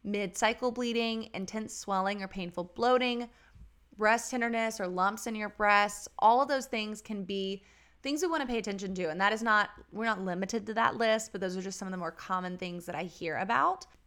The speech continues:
And if there's other symptoms that you wanna chat about or have questions about, we can talk about that in the Facebook group, or you can D M me about that. So if you are experiencing any of these symptoms, I don't want you to stress. This is not something that's meant to scare you. It's just bringing attention that this could be a sign that there could be something more going on underneath.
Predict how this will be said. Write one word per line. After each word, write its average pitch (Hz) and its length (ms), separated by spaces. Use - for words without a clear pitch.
And 214 120
if 208 80
there's 202 160
other 190 240
symptoms 240 380
that 247 80
you 214 120
wanna 202 140
chat 185 240
about 180 220
or 190 60
have 185 120
questions 190 320
about, 220 300
we 190 80
can 190 80
talk 185 160
about 170 140
that - 120
in - 60
the 190 80
Facebook 170 320
group, 170 260
or 180 80
you 175 120
can 170 180
D 170 120
M - 120
me 165 100
about - 240
that. - 180
So 254 200
if 254 120
you 285 160
are 330 60
experiencing 277 460
any 220 100
of 214 60
these 233 160
symptoms, 202 360
I 190 120
don't 214 80
want 214 100
you 220 80
to 202 60
stress. 185 380
This 180 120
is 190 140
not 180 120
something 185 200
that's 175 160
meant 180 160
to 185 80
scare 190 340
you. 320 360
It's 240 220
just 247 340
bringing 233 320
attention 214 540
that 180 320
this 190 180
could 208 220
be 208 140
a 180 60
sign 180 380
that 190 120
there 180 140
could 180 120
be 180 80
something 190 460
more 180 200
going 175 220
on 170 160
underneath. 185 500